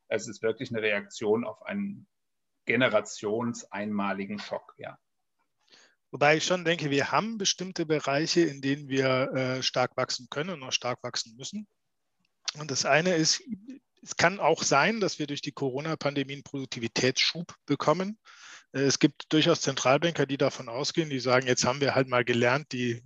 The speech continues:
Speaker 2: äh, innovativen digitalen Technologien, die es ja auch schon eine ganze Weile gibt, mal wirklich so zu benutzen, dass man produktiver wird.
Speaker 1: Mhm.
Speaker 2: Äh, dadurch, da ist immer ein bisschen die Frage, wie sich das denn jetzt mittelfristig auf das bip auswirkt. Da, wenn wir dadurch weniger fliegen und weniger reisen, dann, ähm,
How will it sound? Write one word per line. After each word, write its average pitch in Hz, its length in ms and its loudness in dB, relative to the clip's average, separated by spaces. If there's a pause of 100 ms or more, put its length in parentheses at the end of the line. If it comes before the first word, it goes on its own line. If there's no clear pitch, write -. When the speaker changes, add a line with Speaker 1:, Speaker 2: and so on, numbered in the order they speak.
(140)
Speaker 2:
äh, 131 200 0
innovativen 139 680 0
digitalen 131 480 2
Technologien, 131 720 0
die 127 60 0
es - 100 0
ja 110 120 -2
auch 120 80 -2
schon - 120 -4
eine 120 80 -10
ganze 117 320 -6
Weile 117 240 -2
gibt, - 280 -2 (420)
mal 131 160 4
wirklich 143 260 2
so 147 160 -2
zu - 160 -6
benutzen, 147 500 -2
dass 135 200 0
man 127 100 -12
produktiver 147 560 -4
wird. 165 220 -2 (800)
Speaker 1:
Mhm. 117 140 -6 (480)
Speaker 2:
Äh, 139 160 2
dadurch, 139 320 4
da 139 120 6
ist 135 100 6
immer 147 100 2
ein 143 80 4
bisschen 143 240 4
die 131 100 -4
Frage, 123 440 2
wie 123 60 -4
sich 123 180 -6
das - 180 -2
denn 123 160 -4
jetzt 117 220 -6
mittelfristig 120 680 -2
auf 113 120 -6
das - 180 -2
bip - 200 2
auswirkt. 113 480 -4
Da, 113 100 0
wenn 120 100 4
wir 117 140 2
dadurch 117 280 0
weniger 127 300 2
fliegen 135 300 2
und 120 120 -6
weniger 120 340 2
reisen, 131 640 4
dann, 117 480 -4
ähm, 117 460 2